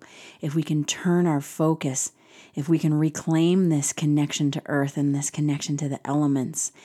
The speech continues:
and the cyclical nature of the sun and the moon and these effects on us, how we, we can begin to ride and, and tune in and harmonize with these rhythms,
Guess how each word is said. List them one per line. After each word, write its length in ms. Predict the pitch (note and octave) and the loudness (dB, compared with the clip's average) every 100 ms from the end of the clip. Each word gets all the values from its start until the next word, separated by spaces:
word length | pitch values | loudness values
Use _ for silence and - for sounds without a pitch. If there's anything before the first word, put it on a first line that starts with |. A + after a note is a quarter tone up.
| - - - | -20 -20 -8
and 160 | D3 D3 | 0 2
the 60 | C#3+ | 2
cyclical 560 | - D3+ D3 C#3+ D3 | -2 -2 -2 -2 0
nature 400 | C#3+ C#3+ C#3 D#3 | 0 0 -2 -2
of 160 | D3 C#3+ | -2 -2
the 100 | C#3 | -4
sun 280 | - D3 D3 | 0 2 4
and 160 | C#3+ | 4
the 60 | C#3+ | 2
moon 480 | C#3+ D3 C#3 C3 D3+ _ - - - - | 2 2 2 -2 -8 _ -20 -20 -18 -4
and 140 | D3 | 0
these 220 | D3+ D3+ | 2 0
effects 540 | C#3+ - D#3 C#3 - - - | -4 -4 -4 -2 -4 -6 -2
on 280 | D3 D3 | 0 0
us, 380 | C#3+ C#3+ C#3 C3 | 0 -2 -2 -4
how 180 | D3 C#3+ | -4 -2
we, 280 | C#3+ C#3+ C#3+ - _ _ _ - | 0 -2 -6 -18 _ _ _ -4
we 100 | D3+ | -2
can 200 | D#3 D3+ | 0 0
begin 300 | C#3+ D3+ C#3+ | 2 2 2
to 100 | C#3+ | 2
ride 580 | C#3 D#3 D#3 D3+ C#3+ B2+ | 2 2 2 2 2 0
and, 400 | B2 C3 B2 B2+ - - _ - | -4 -4 -4 -6 -16 -20 _ -6
and 260 | B2+ B2+ | -4 -2
tune 360 | - - D#3+ D3+ | -2 2 2 4
in 280 | D3+ D3 C3+ | 4 2 2
and 160 | C3 | -2
harmonize 1000 | C#3 - D#3+ D#3+ F3 E3 D3 C3 B2+ C3 | -4 -2 2 4 4 4 2 0 -4 -6
with 200 | C3+ B2+ | -8 -6
these 300 | C#3 C3 C3+ | -4 -4 -2
rhythms, 520 | C3+ C3 B2+ C3+ - | -2 0 -2 -4 -6